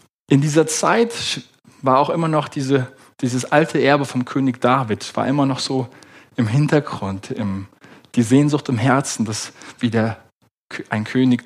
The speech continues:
David, also ein Nachfahre davon, von David wieder auf dem Thron sitzen wird. Und diese, diese Sehnsucht und diese Idee, die verschwand nie völlig, auch nicht zur Zeit Jesu. Dieser König Herodes, der,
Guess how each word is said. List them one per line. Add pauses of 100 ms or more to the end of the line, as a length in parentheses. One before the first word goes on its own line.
(100)
David,
also
ein
Nachfahre
davon, (300)
von
David
wieder
auf
dem
Thron (360)
sitzen
wird.
Und
diese, (280)
diese
Sehnsucht
und
diese
Idee, (200)
die
verschwand
nie
völlig, (560)
auch
nicht
zur
Zeit
Jesu. (1900)
Dieser
König
Herodes,
der,